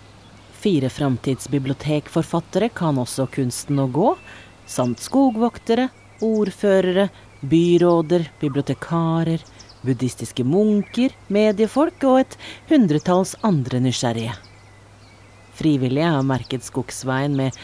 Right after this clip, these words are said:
sagmuggpiler og tilbyr bålkaffe, sjokolade og nybakte boller. Folk slår seg ned mellom de halvmeterhøye grantrærne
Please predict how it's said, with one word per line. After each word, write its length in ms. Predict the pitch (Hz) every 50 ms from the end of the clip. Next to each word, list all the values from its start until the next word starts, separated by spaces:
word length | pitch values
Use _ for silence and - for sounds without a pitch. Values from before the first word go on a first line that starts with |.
| - - -
sagmuggpiler 1300 | - - - 175 165 156 143 131 120 120 131 127 131 123 120 - - 151 151 151 151 180 233 269 254 208
og 320 | 165 - - - - -
tilbyr 420 | - - 180 165 156 165 196 185 160 151
bålkaffe, 760 | 185 185 175 160 151 139 - - - 147 - - - 277 262 -
sjokolade 800 | - - 160 - 156 135 147 147 147 139 131 123 123 - 285 285
og 400 | 277 277 269 - - - - 269
nybakte 520 | 254 208 175 135 131 131 - - - 139 120
boller. 320 | 123 110 87 - - - - - - - - - - - - - - - - - - - - - - - - - - -
Folk 220 | 135 131 131 -
slår 300 | - - - 135 123 117 -
seg 200 | - 135 127 131
ned 240 | 131 139 151 170 170
mellom 300 | 151 135 120 120 120 123
de 80 | 120 127 127 120 - - - - - -
halvmeterhøye 800 | - 151 135 127 127 123 117 120 - 127 123 127 131 127 123 123 123 123
grantrærne 720 | 135 135 131 123 120 113 - - 127 113 113 117 139 175